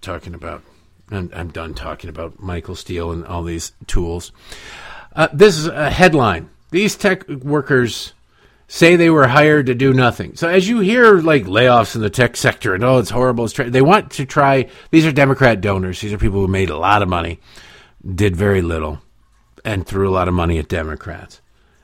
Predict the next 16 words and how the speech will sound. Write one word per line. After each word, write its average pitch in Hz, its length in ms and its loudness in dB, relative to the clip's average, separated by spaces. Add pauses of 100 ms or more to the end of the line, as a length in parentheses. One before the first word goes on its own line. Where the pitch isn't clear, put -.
(440)
Just 160 220 -4
want 160 160 2
you 139 80 0
to 127 100 2
know 110 440 0 (400)
what 123 200 -4
these 101 180 -6
people 92 360 -6
do 82 300 -8
and 92 200 -12
what 82 180 -8
they 73 200 -14
are. 65 220 -12 (160)
Wall 139 180 2
Street 127 300 -4
Journal. 90 360 -10